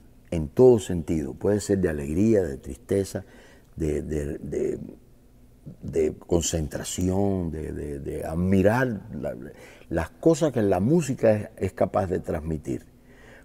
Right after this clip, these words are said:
Pero cuando la música que se está transmitiendo es extremadamente limitada, que es producida por un aparatico electrónico con un solo acorde,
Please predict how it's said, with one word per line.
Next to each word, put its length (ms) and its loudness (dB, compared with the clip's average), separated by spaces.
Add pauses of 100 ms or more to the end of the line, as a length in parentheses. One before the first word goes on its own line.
(120)
Pero 420 8 (300)
cuando 720 4 (720)
la 240 4
música 480 2
que 120 -8
se 140 -6
está 260 -2
transmitiendo 800 -2 (180)
es 320 0 (840)
extremadamente 1040 0
limitada, 840 -2 (340)
que 180 4
es 180 -4 (160)
producida 640 4
por 180 4
un 180 4
aparatico 640 0
electrónico 800 2 (440)
con 160 2
un 340 6
solo 420 6
acorde, 560 6